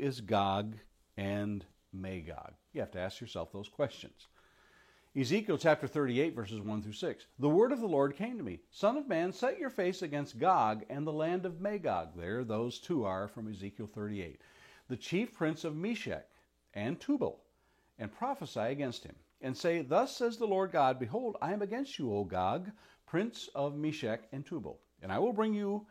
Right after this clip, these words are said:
about and put hooks in your jaws, and I will bring you out, and all your army, horses and horsemen, all of them clothed in full armor, a great host,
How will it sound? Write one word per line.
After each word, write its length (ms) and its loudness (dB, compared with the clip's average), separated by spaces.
about 340 2
and 120 -6
put 160 0
hooks 260 -10
in 60 -2
your 100 -2
jaws, 400 0
and 100 -4
I 80 0
will 120 0
bring 200 -2
you 140 2
out, 260 0
and 120 -8
all 160 2
your 160 0
army, 380 0
horses 420 0
and 100 -4
horsemen, 520 -2
all 260 10
of 60 -2
them 160 -2
clothed 400 2
in 60 -6
full 220 -2
armor, 380 -2
a 60 -8
great 360 0
host, 500 0